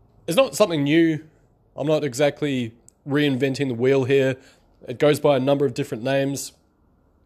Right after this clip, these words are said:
But of course, if you are new to affiliate marketing and, and I guess this form of marketing in general, it might be a bit of an eye-opener for you. Now, the likes of Gary Vaynerchuk, he refers to it as the jab, jab, jab, right hook approach,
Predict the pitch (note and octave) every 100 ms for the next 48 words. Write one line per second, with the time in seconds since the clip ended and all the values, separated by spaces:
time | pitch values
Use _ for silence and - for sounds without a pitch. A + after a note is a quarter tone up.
0 | _ _ _ - - D3+ D3+ F3 E3 D3+
1 | D#3+ E3 D#3+ D#3 D3+ C#3+ C3+ - D3 A#2+
2 | C3 C3+ C3+ C3 B2 A2+ B2+ A#2+ A#2+ B2+
3 | B2 - _ _ _ - C3+ - D3 D3
4 | C3+ A#2+ B2 B2 B2+ A#2 A2 A2 B2+ B2
5 | A2+ A2 _ _ _ _ _ _ _ D#3+
6 | G3+ F3+ E3 D3+ B2+ B2+ C#3 C3+ B2+ -
7 | A#2+ G#2+ G2 G2 _ _ _ _ _ _
8 | _ _ _ _ _ - F3+ F#3 F3 E3+
9 | G3+ A3+ F3 C#3 E3+ F3 C#3+ D#3 E3 D#3
10 | F3+ - - - D#3 D3 D#3 C#3+ D3 C#3
11 | C3+ A#2 A#2 F#2+ C3+ B2 C3+ B2 A2 G2
12 | C3 B2+ G#2+ A#2+ A2+ - D#3 - C3 C#3+
13 | D#3+ - -